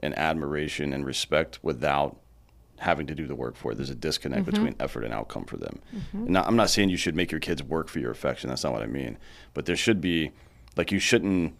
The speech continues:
Speaker 1: pat them on the back when they do the wrong thing.
Speaker 2: Right.
Speaker 1: Right? Because it, it doesn't make sense. And I'm, I'm not a taskmaster or a disciplinarian. I don't think those things work either.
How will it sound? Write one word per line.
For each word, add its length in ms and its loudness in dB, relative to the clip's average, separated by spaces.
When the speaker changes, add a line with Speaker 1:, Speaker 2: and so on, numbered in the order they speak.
Speaker 1:
pat 240 4
them 120 4
on 80 4
the 60 -4
back 260 2
when 80 -4
they 80 -4
do 100 -4
the 80 -6
wrong 300 -2
thing. 360 -10
Speaker 2:
Right. 260 2
Speaker 1:
Right? 300 -2
Because 640 -2
it, 180 -2
it 120 -2
doesn't 240 -2
make 160 -4
sense. 400 -4
And 160 2
I'm, 240 6
I'm 160 8
not 320 8
a 80 -2
taskmaster 880 0
or 140 -2
a 40 -6
disciplinarian. 640 -4
I 60 -2
don't 140 -2
think 180 -4
those 200 0
things 200 -4
work 200 -8
either. 320 -4